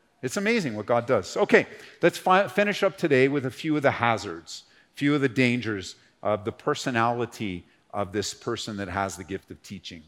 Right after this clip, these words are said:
Number one, you wanna watch out for this. You may show a lack in preparation. You may not prepare as much as you should, and I'll tell you why.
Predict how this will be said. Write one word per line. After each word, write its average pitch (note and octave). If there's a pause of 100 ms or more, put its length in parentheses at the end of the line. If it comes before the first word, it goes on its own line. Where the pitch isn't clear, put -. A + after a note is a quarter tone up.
(260)
Number C#3+
one, G3 (440)
you C3+
wanna G3+
watch F#3+
out F3
for C#3
this. - (160)
You E3+
may A#3+
show F3+
a C#3+
lack C3+ (240)
in B2+
preparation. A#2+ (540)
You F3+
may G#3+
not F3+
prepare E3+
as D3
much C#3 (100)
as B2
you A#2+
should, G#2
and G2
I'll F#2+
tell -
you G2
why. F2+